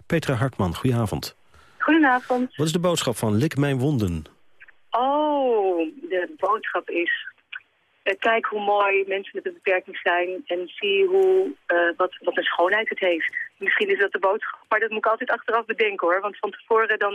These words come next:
Speaker 2: eh, dan doe ik het gewoon.
Speaker 1: Oh, dan denkt u er nog niet echt over na, over die boodschap?
Speaker 2: N-, nou, weet je, het, het gaat, nee, eh, als kunstenaar, eh, vallen dingen je toe, eh, valt, valt het je in.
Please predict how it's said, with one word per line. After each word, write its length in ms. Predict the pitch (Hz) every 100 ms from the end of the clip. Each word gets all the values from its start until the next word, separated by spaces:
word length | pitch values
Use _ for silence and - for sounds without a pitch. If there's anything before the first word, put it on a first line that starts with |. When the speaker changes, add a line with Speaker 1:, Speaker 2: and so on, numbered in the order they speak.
| 202
Speaker 2:
eh, 220 | 185 185 - - - - _
dan 160 | - 233
doe 140 | 240
ik 60 | 269
het 120 | 330
gewoon. 420 | - 254 196 170 - _ -
Speaker 1:
Oh, 200 | 117 120 120
dan 260 | 151 156 156
denkt 180 | 165
u 80 | 180
er 60 | 170
nog 120 | 170
niet 160 | 180 196
echt 160 | 156
over 200 | 156 147
na, 180 | 151 151
over 120 | 202
die 100 | 180
boodschap? 380 | 156 147 - 240
Speaker 2:
N-, 240 | 233 240 233 240 247
nou, 220 | 208 208
weet 220 | 233 247
je, 80 | 262
het, 160 | 226 -
het 140 | 226
gaat, 220 | - 226
nee, 560 | 233 208 190 165 190 202
eh, 160 | 208 202
als 160 | 196
kunstenaar, 560 | - 240 254 214 190 190
eh, 100 | 190 185
vallen 300 | - 214 202
dingen 240 | 208 208
je 100 | 190 -
toe, 320 | 240 302 339
eh, 120 | 196 185 185 - -
valt, 240 | 208 208 -
valt 200 | 202 190
het 140 | 185
je 80 | -
in. 280 | 214 226